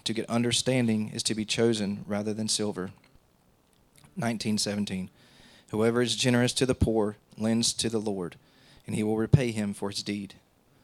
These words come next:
Twenty seventeen. "Bread gained by deceit is sweet to a man, but afterward his mouth will be full of gravel." Twenty-one thirteen. "Whoever closes his ear to the cry of the poor will himself call out and not be answered." Twenty-two one.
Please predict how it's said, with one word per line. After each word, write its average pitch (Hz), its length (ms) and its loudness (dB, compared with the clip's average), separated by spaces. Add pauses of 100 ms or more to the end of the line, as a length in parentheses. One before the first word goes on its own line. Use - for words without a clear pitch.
(560)
Twenty 113 220 -4
seventeen. 107 600 -4 (680)
"Bread 117 280 -2
gained 123 260 2
by 120 120 4
deceit 117 360 0
is - 140 -6
sweet - 320 -4
to 113 120 -6
a 110 60 -6
man, 107 360 -6 (220)
but 107 180 -8
afterward 107 560 -2
his 107 180 -4
mouth 107 400 -4
will 104 80 -8
be 104 80 -6
full 104 200 -10
of 101 100 -10
gravel." 101 380 -8 (1040)
Twenty-one 107 340 -4
thirteen. 104 500 -4 (140)
"Whoever 104 200 -6
closes 117 400 -2
his 117 160 -2
ear 117 200 -2
to - 140 -10
the 101 100 -6
cry 113 380 -4
of 104 140 -8
the 101 80 -8
poor 104 540 -8
will 104 120 -8
himself 107 420 -4
call 113 240 -4
out 107 200 -4
and 110 120 -6
not 101 180 -6
be 101 160 -4
answered." 98 400 -8 (800)
Twenty-two 104 400 -8
one. 104 320 -4